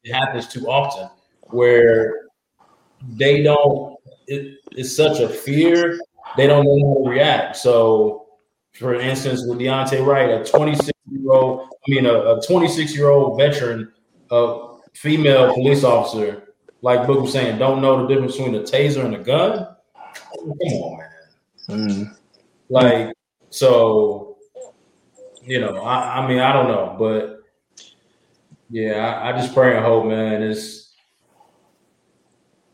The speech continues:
Speaker 1: I don't know, some shit changed, man. But
Speaker 2: G, G, G,
Speaker 1: Sorry.
Speaker 2: you act, um,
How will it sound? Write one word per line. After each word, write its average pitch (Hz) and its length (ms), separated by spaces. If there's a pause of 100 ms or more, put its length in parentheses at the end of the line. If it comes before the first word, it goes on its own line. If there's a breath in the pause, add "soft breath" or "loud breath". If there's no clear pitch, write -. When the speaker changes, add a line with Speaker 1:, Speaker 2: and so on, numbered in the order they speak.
(240)
Speaker 1:
I 117 140
don't 95 180
know, 90 60
some 143 260
shit 113 240
changed, 98 460
man. 95 300 (100)
But 95 300
Speaker 2:
G, 156 320 (180)
G, 143 440 (140)
G, 127 220
Speaker 1:
Sorry. 104 220 (100)
Speaker 2:
you 131 400
act, 120 300
um, 110 600